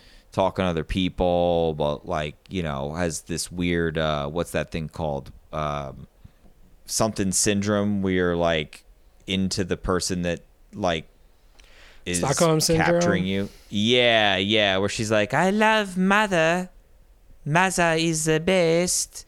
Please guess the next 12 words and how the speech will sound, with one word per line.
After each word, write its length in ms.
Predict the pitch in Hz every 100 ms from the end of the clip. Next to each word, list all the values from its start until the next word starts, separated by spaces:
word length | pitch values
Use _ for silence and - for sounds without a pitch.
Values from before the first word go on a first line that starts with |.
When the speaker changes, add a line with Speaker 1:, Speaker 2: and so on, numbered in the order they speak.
| - -
Speaker 1:
She 180 | -
is 120 | 165 156
so 260 | - 180
good 260 | 175 196 190
to 160 | 180
me." 520 | 170 165 160 160 170 180 180 - - -
But, 240 | - 113 113
like, 320 | 117 101 - 117
you 80 |
know, 300 | 104 82 90 101 -
she's, 240 | - 104 90
like, 220 | 87